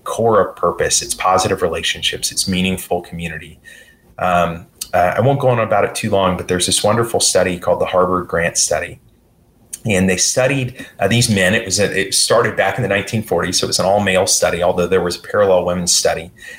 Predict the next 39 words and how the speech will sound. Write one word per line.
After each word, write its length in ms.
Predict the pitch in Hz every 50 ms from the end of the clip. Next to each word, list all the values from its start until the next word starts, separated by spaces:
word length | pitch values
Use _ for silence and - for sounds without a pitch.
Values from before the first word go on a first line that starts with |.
| - - - _ _
And 80 | - 113
as 120 | 113 107
they 100 | - 107
studied 400 | 101 - - - 143 185 190 170
these 200 | 131 113 101 -
men 160 | - 104 107 107
over 140 | 98 95
the 80 | 92 92
course 320 | - - 95 92 - -
of 60 | - -
seventy 400 | - - 98 101 113 113 101 92
or 100 | 90 90
so 220 | - - 92 90
years, 420 | 85 80 82 80 80 80 78 -
eighty 160 | 98 90 95 95
years, 560 | 90 82 82 78 78 - - - - - -
I 40 | -
think 220 | - - 90 87
by 140 | - 95 87
the 140 | 82 87 87
end 140 | 90 90 87
of 100 | - -
it, 160 | 78 76 - _ - - - - - - - _ -
um, 400 | 95 95 90 90 87 80 - - _ _ _ -
the, 340 | - 110 110 113 101 95 -
the 140 | 120 113 -
primary 480 | - - 117 127 160 170 139 120 107 95
researcher 480 | 104 110 107 - - 90 - - 92
on 100 | 87 85
the 80 | 82 80
study, 300 | - - 82 80 80 78
who 120 | 73 -
was 120 | 87 87 -
this 160 | 92 87 -
kind 180 | - - 95
of 80 | 87 -
staid 380 | - - - 95 98 98 95 -
Harvard 400 | - 92 90 85 90 90 85 87
academic, 640 | 85 85 - 92 82 - 87 87 80 78 - -